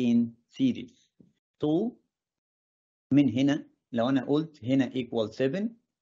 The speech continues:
يبقى عندي، آه، seven equal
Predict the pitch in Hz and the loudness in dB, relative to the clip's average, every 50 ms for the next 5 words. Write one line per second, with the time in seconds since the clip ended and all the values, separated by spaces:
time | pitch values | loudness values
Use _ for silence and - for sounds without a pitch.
0 | _ _ _ _ _ _ _ _ _ _ _ _ _ - 113 110 110 110 113 117 | _ _ _ _ _ _ _ _ _ _ _ _ _ -8 -6 -6 -4 -4 -2 0
1 | 127 131 123 113 120 131 139 135 - _ _ _ _ _ _ 113 113 113 113 113 | 0 0 0 0 0 -2 -2 -4 -10 _ _ _ _ _ _ -6 -2 -2 0 0
2 | 117 117 117 117 113 117 113 113 110 110 110 113 113 117 117 113 113 113 117 - | 0 2 2 2 0 0 0 0 0 0 0 -2 -2 -2 -2 -2 -4 -4 -4 -4
3 | 135 127 120 123 127 127 127 135 131 131 - 127 123 123 123 | -4 -4 -2 -2 -4 -2 -2 -2 -2 -2 0 0 0 0 0